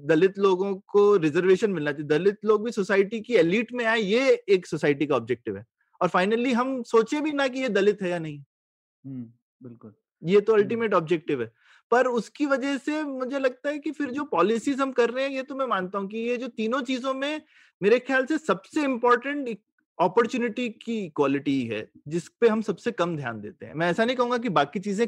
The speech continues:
Speaker 1: कम इंपॉर्टेंट हैं, लेकिन सबसे ज्यादा इंपॉर्टेंट ये है और उस पे हम सबसे कम ध्यान देते हैं।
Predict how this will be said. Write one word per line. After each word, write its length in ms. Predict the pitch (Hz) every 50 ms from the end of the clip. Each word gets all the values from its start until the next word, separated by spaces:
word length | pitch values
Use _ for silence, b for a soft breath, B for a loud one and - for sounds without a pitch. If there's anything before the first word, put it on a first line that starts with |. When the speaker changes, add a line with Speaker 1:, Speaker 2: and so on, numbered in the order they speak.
| - _ -
Speaker 1:
कम 200 | 180 202 226 214
इंपॉर्टेंट 540 | 180 165 165 151 143 139 156 156 156 156
हैं, 80 | 214 262
लेकिन 400 | 285 233 226 220 - 240 240 226
सबसे 360 | 214 208 185 - - - 269
ज्यादा 200 | 247 247 220 240
इंपॉर्टेंट 460 | 226 214 196 202 196 190 220 214 202
ये 140 | 202 220 226
है 60 | 240
और 120 | 240 226 214
उस 120 | 208 - -
पे 60 | 226
हम 120 | 220 226 220
सबसे 420 | - 190 165 - - - - 226
कम 280 | 220 - 165 170 165 143
ध्यान 220 | 131 110 - -
देते 240 | - - - _
हैं। 60 | _